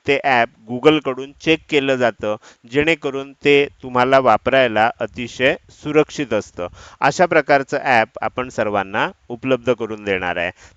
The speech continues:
तर माझ्या मते, अ, उद्या त्या ॲपची लिंक आणि सर्व माहिती तुमच्यापर्यंत पोचवली जाईल आणि आपण सर्वांनी ते उद्यापासून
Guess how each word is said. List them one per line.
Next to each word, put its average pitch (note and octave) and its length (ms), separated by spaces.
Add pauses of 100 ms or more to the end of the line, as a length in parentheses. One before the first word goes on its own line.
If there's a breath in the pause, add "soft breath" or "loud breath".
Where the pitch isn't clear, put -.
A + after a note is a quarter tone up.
तर C#3 60
माझ्या C3+ 220
मते, D3 380 (160)
अ, A#2 300
उद्या C3 440 (180)
त्या B2+ 180
ॲपची A#2+ 520
लिंक B2+ 320
आणि A#2 180
सर्व A2+ 320
माहिती A2+ 540
तुमच्यापर्यंत A2 600
पोचवली D#3 500
जाईल G#2 280 (340 loud breath)
आणि B2+ 300
आपण A#2+ 300
सर्वांनी C3+ 520
ते A#2 340 (160)
उद्यापासून B2 680